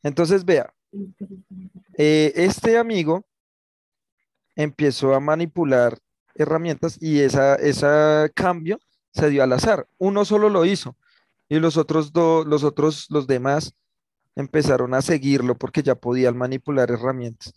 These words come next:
Eso es un proceso importantísimo para el desarrollo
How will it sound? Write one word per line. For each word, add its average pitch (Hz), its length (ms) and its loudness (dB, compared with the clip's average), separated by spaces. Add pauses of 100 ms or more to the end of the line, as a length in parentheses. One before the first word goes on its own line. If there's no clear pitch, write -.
(320)
Eso 139 120 -2
es 147 80 -4
un 165 100 -4
proceso 170 340 -2
importantísimo 160 840 -8 (680)
para 147 400 0 (100)
el 123 760 0 (420)
desarrollo 127 800 -2